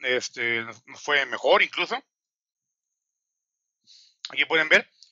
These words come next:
G M E tuvo el día de hoy, cerró, alcanzó a cerrar positivo con un punto cinco por ciento. Pues muy bien, positivo, verde es verde, como siempre he dicho. El volumen estuvo bajo, no me gustó mucho, uno punto siete millones, pero bueno, a caballo regalado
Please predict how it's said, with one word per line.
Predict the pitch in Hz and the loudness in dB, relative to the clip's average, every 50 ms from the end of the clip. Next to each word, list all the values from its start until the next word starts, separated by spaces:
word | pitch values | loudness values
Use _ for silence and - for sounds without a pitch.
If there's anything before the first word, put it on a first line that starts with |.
| _ | _
G | - - 160 | -2 2 2
M | 160 160 160 165 | 4 6 6 6
E | 165 | 6
tuvo | 165 170 170 175 180 180 143 | 4 0 0 0 2 2 2
el | 143 139 | 2 2
día | 147 151 | 4 6
de | 160 | 6
hoy, | 170 185 165 | 6 4 4
cerró, | - - 131 131 143 170 190 - 165 | 0 0 2 4 4 4 4 4 6
alcanzó | 151 151 - - 131 127 135 - 180 214 | 6 6 8 8 6 4 4 4 4 4
a | 208 | 6
cerrar | 220 202 208 202 | 6 6 4 4
positivo | 208 190 180 - - 170 175 | 4 0 -12 -8 -6 -6 -4
con | 180 170 165 | -4 -6 -6
un | 165 | -8
punto | - - 185 180 175 - - 165 | -10 -12 -12 -12 -10 -10 -10 -10
cinco | - 165 170 170 - - | -8 -8 -8 -8 -8 -10
por | - 139 - | -10 -8 -6
ciento. | - 147 156 - 208 254 - _ _ _ _ _ _ _ _ _ _ _ _ _ | -4 -6 -6 -4 -6 -10 -10 _ _ _ _ _ _ _ _ _ _ _ _ _
Pues | - 90 95 | -20 -18 -12
muy | 135 139 | -6 -4
bien, | 147 175 226 | -2 -4 -4
positivo, | - - - - 117 135 170 - _ _ - 123 | -4 -14 -14 -10 -8 -6 -6 -8 _ _ -6 2
verde | 127 135 143 151 156 | 4 4 6 6 4
es | 139 117 | 2 4
verde, | 131 135 151 170 165 | 6 6 6 6 4
como | - 170 143 | 0 -2 -6
siempre | 131 147 147 - 151 139 | -6 -6 -6 -4 -2 0
he | |
dicho. | 156 165 - 240 240 - _ _ - - - - _ | 0 0 -2 -4 -6 -8 _ _ -20 -20 -20 -14 _
El | - 135 | -4 -2
volumen | 143 170 196 220 233 247 240 - | 0 0 0 2 2 2 2 2
estuvo | - 180 - - 202 202 196 | -2 -2 -2 -2 0 4 6
bajo, | 202 196 - 214 | 6 6 6 4
no | 214 208 | 0 -2
me | 202 190 | -2 -4
gustó | 175 - - 202 | -4 -6 -8 -8
mucho, | 202 233 247 - 254 226 | -6 -6 -4 -2 -2 -4
uno | 196 190 190 180 | -2 -2 -4 -4
punto | 180 190 185 165 | -6 -8 -10 -8
siete | 170 180 208 180 | -10 -8 -6 -2
millones, | 170 180 190 220 254 285 - | 0 2 2 2 0 -2 -6
pero | - 262 254 269 277 _ _ _ _ _ _ _ _ - | -6 -8 -8 -8 -10 _ _ _ _ _ _ _ _ 0
bueno, | 135 143 160 185 - _ _ _ _ _ _ _ _ | 2 2 2 0 -4 _ _ _ _ _ _ _ _
a | - 107 | -6 -2
caballo | - 135 135 143 156 165 165 | 2 4 6 6 8 6 6
regalado | 160 151 143 156 165 180 196 214 220 208 | 6 6 6 8 8 6 6 2 -2 -12